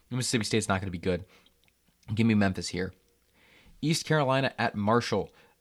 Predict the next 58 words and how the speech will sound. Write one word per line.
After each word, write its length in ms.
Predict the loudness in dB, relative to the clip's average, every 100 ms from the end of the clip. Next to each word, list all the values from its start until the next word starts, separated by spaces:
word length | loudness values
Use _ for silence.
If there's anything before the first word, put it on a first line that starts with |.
| _ _ _ _ -10
Kind 200 | -2 2
of 60 | 2
the 80 |
same 200 | 2 2
deal 140 | 4 4
I 60 |
talked 180 | 4 0
about 140 | 2 0
with 120 | 0
Navy. 400 | -2 -4 -8 -14 -20 _ _ _ -4
Marshall 380 | 2 2 2 0
may 180 | 0
be 140 | 2 0
a 40 |
better 180 | 0 -2
team 180 | 0 -2
in 40 |
the 120 | -2
end, 320 | -4 -4 -4 0
but 240 | 0 0
I 100 | -6
think, 380 | -6 -4 -4 -4 -4
you 60 |
know, 120 | -2 -2
it's 100 | -2
week 240 | 0 -2
three. 320 | -4 -6 -6 -4
They're 160 | -6
still 320 | -4 0 0
trying 300 | -2 -2 -2
to 60 | -2
figure 280 | -4 -4 -4
things 300 | -4 -6 -6
out 200 | -6 -4
a 60 | -4
little 220 | -4 -2
bit 240 | -4 -4
better, 380 | -2 0 -2 -4 _ -20 -20 -20 -12
and 140 | -6 -2
E 120 | -2
C 140 | 0 -2
U 80 |
gets 180 | -2 -2
the 80 | -2
best 280 | 0 0 0
of 40 |
that. 140 | -4 -4
It's 140 | -6
an 60 | -2
old 200 | 0 2
rivalry 380 | 2 0 -4
game 180 | -4 -4
that's 180 | -4 -8 -10
supposed 340 | -4 -2 -2
to 60 | -2
play 200 | -2 -2 -6 _ _ -8
last 340 | 0 0 0 -4
year, 280 | -4 -6